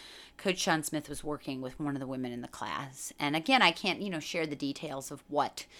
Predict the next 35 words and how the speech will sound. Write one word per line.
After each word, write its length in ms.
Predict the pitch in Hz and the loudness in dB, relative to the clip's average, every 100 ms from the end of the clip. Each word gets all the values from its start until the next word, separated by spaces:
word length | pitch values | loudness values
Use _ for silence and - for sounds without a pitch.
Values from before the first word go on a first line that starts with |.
| - - - | -18 -16 -6
exactly 540 | 151 160 139 - 156 | -2 6 6 6 -2
was 140 | 139 | -2
happening, 500 | - 151 143 143 131 | 0 0 2 0 -4
but 120 | 135 156 | 2 4
it 100 | 190 | 12
resonated 480 | 277 294 247 185 | 12 12 10 8
very 200 | 175 160 | 6 6
deeply 420 | 156 135 135 - 123 | 6 0 -6 -6 -8
with 160 | - | -6
me. 120 | 120 | -6
I 80 | 110 | -4
was, 240 | 127 - - | -4 -6 6
I 120 | 160 | 8
was 180 | 151 - _ - | 8 0 _ -14
crying. 880 | - - 202 196 196 190 180 175 165 - - - - | -8 6 12 12 12 12 10 4 -2 -4 -18 -18 -12
I 60 | - | -4
mean, 120 | 175 | -2
so 220 | 170 247 | 2 6
much 240 | 233 214 - | 8 6 4
was 120 | 175 | -4
coming 280 | - 165 151 | 2 4 6
up 200 | 147 - | 4 2
for 100 | 151 | -2
me, 380 | 147 131 123 - | 0 0 -4 2
and 280 | 147 139 - - - | 4 4 -2 -14 -4
I, 120 | 180 - - | -4 4 12
I 260 | 196 226 | 12 12
sat 460 | 220 - 233 - - | 12 10 10 10 2
there 140 | 202 | 2
proudly 640 | 196 - - 339 403 403 392 | 2 -2 6 12 12 12 12
with 200 | 392 392 | 8 12
my 120 | 381 | 12
camera 440 | 370 - 269 254 262 | 12 12 12 12 12
on, 360 | 240 240 247 | 12 12 12
just 260 | 226 160 - | 8 2 2